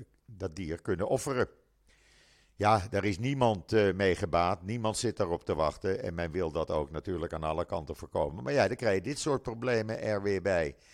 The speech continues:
En zo haalt het een, ene probleem het andere probleem op.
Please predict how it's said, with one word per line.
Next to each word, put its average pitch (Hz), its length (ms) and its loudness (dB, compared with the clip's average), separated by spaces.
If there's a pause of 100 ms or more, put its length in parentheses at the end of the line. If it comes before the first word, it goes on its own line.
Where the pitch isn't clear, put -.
(380)
En 123 220 -2
zo 123 180 6
haalt 131 320 6
het 120 220 -2
een, 135 480 6
ene 143 280 0
probleem 107 680 2
het 92 440 -2
andere 110 560 2 (160)
probleem 87 560 0
op. 80 280 -4